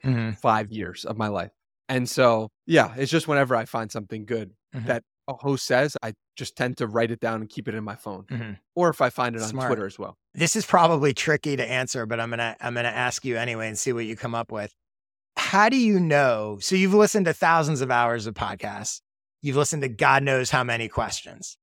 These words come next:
Speaker 1: Now, instinctively, I'm sure you know something triggers like, "Oh, that's a good question." But I'm curious, how would you explain to someone else who's maybe, "Well, I'm not sure. Like, lots of questions are interesting to me."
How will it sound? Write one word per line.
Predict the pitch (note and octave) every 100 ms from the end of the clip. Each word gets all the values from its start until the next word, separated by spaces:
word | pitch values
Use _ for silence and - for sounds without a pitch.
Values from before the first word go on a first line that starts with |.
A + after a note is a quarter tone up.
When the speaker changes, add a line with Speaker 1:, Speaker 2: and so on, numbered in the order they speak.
| _
Speaker 1:
Now, | D#3+ D3 C#3+ -
instinctively, | F#3+ - - A3 G#3+ G#3+ F3 E3+
I'm | D#3
sure | D3+ - E3
you | D#3+ D3+
know | D#3 D3+ C#3
something | - D#3+ E3 D3
triggers | - D#3 D3 C#3+ C3+
like, | C#3 C3+
"Oh, | E3+ D#3+ D3
that's | C#3+ C3+
a | C#3+
good | C3
question." | - B2+ G#2+ - - _ _
But | F#3
I'm | E3 D#3+
curious, | - G#3+ G3 -
how | E3+ F3+
would | G3
you | F#3+
explain | E3+ - D#3 D#3 D3+
to |
someone | C3+ D#3 C#3+ C#3+
else | C#3+ C3+
who's | C#3+ B2+
maybe, | C#3+ C#3 C#3+
"Well, | E3+ G#3
I'm | A#3+
not | C4 A#3+
sure. | - C#3+ C3+ D3 D#3
Like, | D#3 D3+ F3+
lots | G3 -
of | E3+
questions | D3+ B2+ - C3+ B2+
are | B2
interesting | A#2 A#2+ - B2
to | -
me." | B2+ B2+